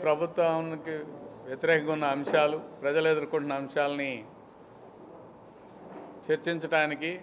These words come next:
సమయం వాళ్ళకి ఎంత ఉంది, దాని మీద వాళ్ళు ఎలా పోరాటం చేయాలనే అంశాలని చర్చిస్తారు. అంటే ప్రతి పార్టీ ఆ పార్టీకి చెందిన స్ట్రాటజీని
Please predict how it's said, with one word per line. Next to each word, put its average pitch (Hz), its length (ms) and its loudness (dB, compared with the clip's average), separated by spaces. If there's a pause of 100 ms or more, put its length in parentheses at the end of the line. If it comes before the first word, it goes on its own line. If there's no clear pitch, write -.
(360)
సమయం 160 340 2 (100)
వాళ్ళకి 143 380 4
ఎంత 139 220 -4
ఉంది, 151 160 -2 (120)
దాని 147 240 2
మీద 160 180 2 (140)
వాళ్ళు 147 280 4
ఎలా 160 120 6 (140)
పోరాటం 160 380 4 (100)
చేయాలనే 139 480 2
అంశాలని 147 500 0
చర్చిస్తారు. 113 540 -6 (120)
అంటే 156 140 0 (240)
ప్రతి 151 240 0 (100)
పార్టీ 147 380 4 (1000)
ఆ - 20 4 (120)
పార్టీకి 160 420 4
చెందిన 160 380 0
స్ట్రాటజీని 151 680 2